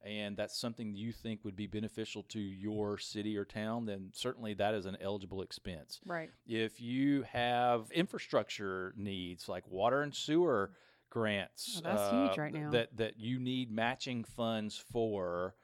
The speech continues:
Speaker 1: then this grant can be used for that. In fact, the town of Estill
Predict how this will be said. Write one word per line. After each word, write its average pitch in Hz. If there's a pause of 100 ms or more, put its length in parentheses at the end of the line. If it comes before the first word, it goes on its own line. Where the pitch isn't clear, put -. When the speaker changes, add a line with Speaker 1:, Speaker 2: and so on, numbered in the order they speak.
(300)
Speaker 1:
then 110
this 120
grant 113
can 110
be 107
used 117
for 107
that. 98
In 107
fact, 117
the 117
town 135
of 104
Estill 117